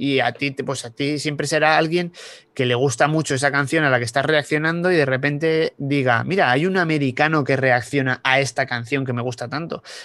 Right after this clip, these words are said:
A ver, a ver qué es lo que, a ver cómo, cómo reacciona". Y seguro que de ahí se va a enganchar y va a decir, "Pues me encanta cómo reacciona, voy a ver algo similar".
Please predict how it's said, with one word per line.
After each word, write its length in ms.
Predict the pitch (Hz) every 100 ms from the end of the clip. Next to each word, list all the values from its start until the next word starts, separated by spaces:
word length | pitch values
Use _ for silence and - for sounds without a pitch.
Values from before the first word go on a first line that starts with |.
| -
A 100 | 131
ver, 180 | 147 160 - -
a 100 | 135
ver 140 | 147
qué 80 | -
es 60 | 170
lo 160 | 175
que, 100 | 165
a 80 | 147
ver 140 | 151
cómo, 800 | 156 180 180 175 175 170 170 165
cómo 200 | 170 165 165
reacciona". 540 | 156 143 131 120 123 - -
Y 120 | - 135
seguro 320 | 127 147 156
que 80 | 151
de 60 |
ahí 120 | 135
se 100 | 151
va 60 | 143
a 40 |
enganchar 380 | 143 151 131 156
y 60 | 170
va 80 | 143
a 40 |
decir, 280 | 123 127 - _ -
"Pues 140 | 127
me 140 | 123
encanta 340 | 131 123 156 165
cómo 140 | 160
reacciona, 320 | 151 139 131
voy 80 | 127
a 60 | 151
ver 120 | 160
algo 240 | 160 151
similar". 460 | 147 147 139 - -